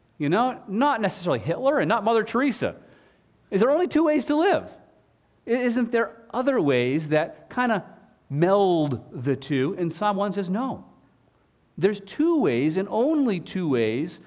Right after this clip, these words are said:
to live in life." And, and this theme is continued throughout the Scriptures, probably most famously in, at the end of the Sermon on the Mount. Jesus finishes his most famous sermon with a call to people to choose between two ways.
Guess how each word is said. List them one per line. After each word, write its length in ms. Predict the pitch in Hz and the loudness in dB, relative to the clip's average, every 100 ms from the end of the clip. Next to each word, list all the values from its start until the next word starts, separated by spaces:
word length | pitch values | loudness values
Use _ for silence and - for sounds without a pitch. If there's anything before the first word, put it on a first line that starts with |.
| - - _ | -20 -20 _
to 100 | 160 | -2
live 220 | 151 170 | 0 0
in 100 | 185 | 0
life." 260 | 233 196 139 | 0 -2 0
And, 140 | 185 | -2
and 120 | 226 | 0
this 120 | 277 - | -2 -2
theme 320 | 247 247 220 | -2 0 0
is 140 | 175 | -2
continued 600 | - 165 - 196 196 190 | -2 -4 -4 -4 -2 -4
throughout 480 | - 151 - 170 165 | -6 -8 -2 -2 0
the 100 | 139 | -4
Scriptures, 680 | - 127 - - 85 - - _ _ _ _ - | -4 -6 -6 -10 -14 -16 -20 _ _ _ _ -2
probably 240 | 277 220 | 0 2
most 300 | 180 208 - | 0 -2 -2
famously 580 | 214 247 185 - 143 165 | -2 0 -2 -4 -4 -2
in, 240 | 143 160 - | -2 -4 -8
at 120 | 165 | -10
the 100 | 156 - | -8 -4
end 220 | 220 226 | 0 0
of 80 | 180 | -2
the 80 | |
Sermon 400 | 170 - 202 208 | -6 -6 -4 -2
on 60 | 175 | -2
the 60 | 147 | -2
Mount. 400 | 160 127 - - _ - _ | -2 -4 -8 -20 _ -20 _
Jesus 380 | 127 185 247 196 | -4 0 0 -2
finishes 460 | - 262 277 165 151 | -4 -2 -2 -2 -2
his 200 | 160 156 | -2 -2
most 280 | 165 156 - | -4 -4 -8
famous 420 | 214 240 262 - | -4 0 0 -4
sermon 480 | - 226 147 107 123 - - _ | -4 -4 -2 -4 -6 -14 -20 _
with 120 | 165 170 | -2 0
a 80 | |
call 500 | 180 - 233 269 247 | -2 -4 0 2 2
to 100 | 170 | -2
people 260 | 135 135 170 | -6 -6 -6
to 100 | 160 | -8
choose 600 | - - 277 302 131 113 | -10 -4 0 0 0 -4
between 380 | 139 - 170 165 | -8 -6 -6 -4
two 180 | 180 196 | -6 -4
ways. 480 | 226 185 98 - | -2 -4 -8 -16